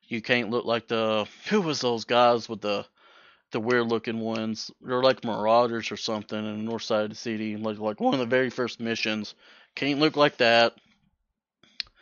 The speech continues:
You can, uh, definitely, like, if you remember the teaser, the Mantis arms,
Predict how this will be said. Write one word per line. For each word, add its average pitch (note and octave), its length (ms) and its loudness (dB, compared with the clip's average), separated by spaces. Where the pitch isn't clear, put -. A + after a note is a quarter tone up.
You B2+ 160 -2
can, C#3 240 8
uh, C3 420 6
definitely, C#3+ 760 6
like, B2+ 260 4
if A#2 100 -6
you C3+ 80 -2
remember B2+ 260 2
the A#2 100 0
teaser, A#2+ 420 -2
the A#2 120 0
Mantis A#2 520 0
arms, G#2+ 580 -4